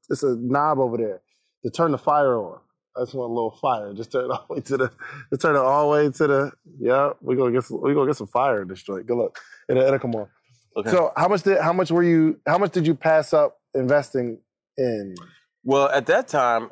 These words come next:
Speaker 2: I think he told Big Chuck that, uh, we can invest fifty thousand dollars.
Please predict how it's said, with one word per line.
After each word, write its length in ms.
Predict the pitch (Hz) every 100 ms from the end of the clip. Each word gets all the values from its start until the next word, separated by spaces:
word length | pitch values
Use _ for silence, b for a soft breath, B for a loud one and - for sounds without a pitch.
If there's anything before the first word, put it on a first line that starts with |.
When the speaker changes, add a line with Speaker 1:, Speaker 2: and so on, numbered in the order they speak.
| _
Speaker 2:
I 120 | - 113
think 240 | - 190
he 140 | 196
told 360 | 156 156 165 92
Big 180 | 110 101
Chuck 400 | - 107 90 - _ _ _ _ _ _
that, 440 | 98 104 95 - 113
uh, 100 | 95
we 120 | 110
can 160 | 110 101
invest 380 | 95 98 95
fifty 200 | - 117 101
thousand 360 | 104 98 95
dollars. 420 | 95 85 85 -